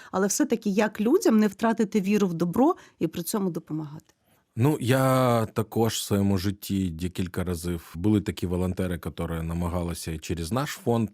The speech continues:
Speaker 2: втекти, коли ми виїжджали по различним гуманітарним справам до Європи. І був такий привод, коли ми одного повертали самі. Да, ми його повернули.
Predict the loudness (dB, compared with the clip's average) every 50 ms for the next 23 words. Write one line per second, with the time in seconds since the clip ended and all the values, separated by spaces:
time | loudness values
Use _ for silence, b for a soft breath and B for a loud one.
0 | -10 -10 -10 -10 -12 -8 -6 -6 -6 -6 -4 -2 -2 0 0 0 -2 -6 -10 -8
1 | -6 -4 -4 -2 -2 -2 -2 -4 -2 -2 -2 -2 -2 -2 -2 -2 -2 -2 -4 -4
2 | -6 -8 B B B B B -2 0 0 2 0 0 -4 -4 -4 -2 -2 -2 -2
3 | -2 0 0 2 2 0 0 0 0 -2 0 -2 -4 -6 -6 -8 -6 -6 -4 -4
4 | -4 -4 -4 -4 -2 -2 -2 0 2 0 0 0 0 0 0 0 0 -2 -4 -4
5 | -4 -4 -2 -4 -2 -4 -6 -6 -6 -8 -6 -4 -2 -2 0 -2 -2 -6 -6 -4
6 | -2 -2 -2 -2 -2 -2 -2 -2 -2 -2 0 0 -2 -2 0 0 0 0 0 0
7 | -2 -2 -2 -2 -4 -4 0 0 2 2 2 0 -2 -6 B B B B -4 -4
8 | -2 -2 -2 0 0 0 0 0 0 2 2 2 2 2 0 -2 -2 -2 -2 -2
9 | -2